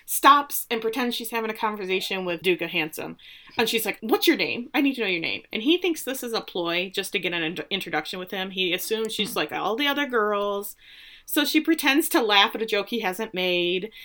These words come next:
Speaker 1: so that Creeper Bearbrook will go away. And suddenly, here is her brother Anthony to, you know, ruin the day.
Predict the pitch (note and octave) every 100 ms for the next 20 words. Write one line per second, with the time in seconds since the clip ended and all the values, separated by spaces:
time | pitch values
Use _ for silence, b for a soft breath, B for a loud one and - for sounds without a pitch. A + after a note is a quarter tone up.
0 | B - - A3+ G3 F#3 - - D3 D3+
1 | D#3+ F3 F3 E3 F3+ F3 E3+ D3+ D#3 -
2 | - - b b b b - G#3+ G3 F#3+
3 | G3 - - - G#4 C#4+ A#3 D4+ - _
4 | - D#4+ D#4 D#4 C4+ C4+ D4 G#3 G3 A3
5 | F#3+ F#3 F#3 F3 F3+ - F3 G3+ F#3 E3
6 | E3 F3+ - E3+ F3+ A#3+ F#3 D3+ E3